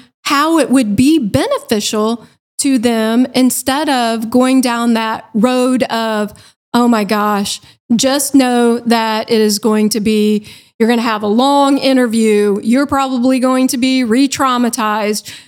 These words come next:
Your girlfriend needs to know exactly what she provides for you." It's just such a cumbersome process. And we know personally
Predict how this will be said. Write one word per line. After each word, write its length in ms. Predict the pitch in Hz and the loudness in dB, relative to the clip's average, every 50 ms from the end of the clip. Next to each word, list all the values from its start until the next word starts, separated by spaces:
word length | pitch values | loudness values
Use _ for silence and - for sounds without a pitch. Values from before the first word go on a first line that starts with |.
| _ _ - | _ _ 0
Your 140 | 233 262 254 | 2 2 2
girlfriend 680 | 233 269 277 277 277 285 277 294 269 262 254 262 262 | 2 2 2 2 0 0 0 -2 -2 0 2 2 4
needs 300 | 254 262 262 247 226 - | 4 4 2 0 -2 -2
to 100 | - 254 | -2 0
know 220 | 240 240 247 247 254 | 0 0 0 2 0
exactly 600 | 233 202 185 196 233 254 294 285 - 285 277 277 | 0 0 0 0 0 0 -2 -2 0 0 2 2
what 240 | 262 269 269 247 - | 2 2 0 -2 -4
she 180 | - - 277 | -4 -2 -2
provides 720 | 262 - 269 254 214 233 226 226 226 226 220 214 202 - - | -2 0 -2 -2 0 0 -2 0 -2 -2 -4 -4 -4 -6 -6
for 220 | - 226 208 208 | -4 -2 -2 0
you." 320 | 208 208 214 202 208 214 - | 0 0 0 -2 -2 -2 -2
It's 280 | - 254 240 - - - | -4 -4 -4 -4 -8 -8
just 640 | - - 302 302 311 - - - - - - - - | -6 -4 -4 -4 -4 -4 -6 -6 -6 -6 -6 -6 -4
such 420 | - 285 302 330 330 330 - - - - - - - _ _ _ _ - | -2 -2 -2 -2 -4 -6 -8 -10 -10 -16 -20 -20 -20 _ _ _ _ -6
a 100 | 233 226 | -6 -6
cumbersome 1000 | 226 - - - 285 277 277 285 262 294 277 262 - - 254 247 240 240 240 233 233 - - - _ _ | -6 -6 -6 0 2 2 4 4 2 2 0 0 -2 -2 0 2 2 2 2 0 -2 -6 -20 -20 _ _
process. 880 | - 254 233 226 220 226 - - 226 202 202 196 202 196 208 208 - - _ _ - | -4 -2 -2 0 -2 -2 -2 -4 -4 -2 -2 -2 -2 -2 -2 -4 -4 -8 _ _ -4
And 360 | 226 226 226 220 226 226 233 233 - - - - _ _ _ - | -2 -2 0 0 0 -2 -2 -4 -10 -20 -20 -20 _ _ _ -2
we 320 | - 240 233 277 269 262 | 0 2 4 4 4 6
know 760 | 269 262 262 285 294 285 254 226 214 208 208 208 214 214 214 - | 6 6 6 4 2 0 -2 -2 -2 0 0 0 0 -2 -4 -4
personally 880 | - - 277 262 269 269 269 - 233 214 208 208 214 220 208 208 214 214 | -4 0 0 0 0 -2 -4 -4 -2 -2 -2 0 0 0 0 0 0 -2